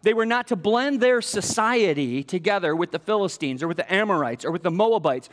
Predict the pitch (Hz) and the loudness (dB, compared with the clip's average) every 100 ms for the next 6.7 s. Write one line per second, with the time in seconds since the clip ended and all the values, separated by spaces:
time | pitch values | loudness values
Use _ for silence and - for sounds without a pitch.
0 | - - 196 208 233 208 175 170 190 160 | -20 -4 0 0 0 0 -2 -2 -2 0
1 | 143 117 - - - - - _ _ _ | 0 -2 -6 -12 -12 -12 -18 _ _ _
2 | _ _ _ _ _ _ _ _ _ - | _ _ _ _ _ _ _ _ _ -2
3 | 220 240 226 240 - 320 302 233 190 - | 0 0 -6 -6 0 2 4 2 0 -12
4 | _ - 240 247 220 190 269 247 185 240 | _ 0 2 2 -4 -2 -2 -2 0 -2
5 | 202 - 226 269 302 262 254 - 247 202 | -2 -2 0 2 2 2 0 0 0 0
6 | - 262 196 160 233 - - | -4 0 2 2 -2 -8 -12